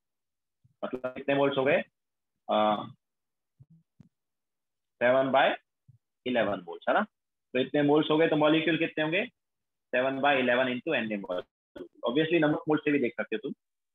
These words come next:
जिसमें number of moles ज्यादा होंगे, उसमें मॉलिक्यूल भी ज्यादा हो जाएंगे, ठीक है? But ठीक है, number of molecule देख लो। अ, इसके अलावा फ़ोर्टी सिक्स gram of सी टू एच फ़ाइव ओ एच।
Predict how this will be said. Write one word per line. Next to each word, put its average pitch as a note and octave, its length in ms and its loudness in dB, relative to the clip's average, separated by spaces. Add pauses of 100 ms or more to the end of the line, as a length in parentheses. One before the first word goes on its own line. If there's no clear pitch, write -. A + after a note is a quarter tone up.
(640)
जिसमें C3 320 -4
number C#3 240 2
of D#3 200 4 (600)
moles D#3+ 240 2
ज्यादा C#3 260 2
होंगे, C#3+ 200 2
उसमें C3 200 -4
मॉलिक्यूल G#2+ 420 -2
भी G2+ 100 -4
ज्यादा F#2+ 220 0
हो F2+ 100 -4
जाएंगे, F2+ 240 -6
ठीक D3+ 160 -2
है? G3+ 120 -2 (120)
But A#2+ 60 0
ठीक A#2 220 -2
है, F2 60 0
number A2 440 -4
of - 20 -4 (100)
molecule G#2 340 -2
देख F#2 180 -4
लो। - 80 -8 (2250)
अ, A2 340 0 (100)
इसके A#2+ 240 -2
अलावा D#3+ 460 4 (560)
फ़ोर्टी C3+ 340 0
सिक्स F3 400 -6
gram D3 220 2
of - 240 0 (1600)
सी C#3 160 -2
टू E3 240 -2
एच C#3+ 120 2
फ़ाइव D3 400 0
ओ A2+ 40 2
एच। F#2 120 -2